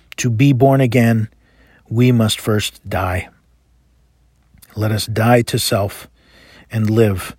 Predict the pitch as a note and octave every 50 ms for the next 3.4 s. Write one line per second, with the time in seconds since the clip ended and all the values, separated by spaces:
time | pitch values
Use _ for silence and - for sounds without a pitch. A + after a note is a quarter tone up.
0 | _ _ _ - - A2+ A2 G#2 - - A#2 A2 A2+ A2 A2+ A2 A2 A2+ A2 -
1 | - - G#2+ G2 F#2+ G2 F#2 - _ _ _ _ _ _ _ _ _ - A#2+ A#2
2 | G#2+ - - B2 A2 A2 G#2 F#2 F2+ G2 G#2+ A2 A#2 A#2 A2 - - A2 - -
3 | B2+ B2 B2 - - - - -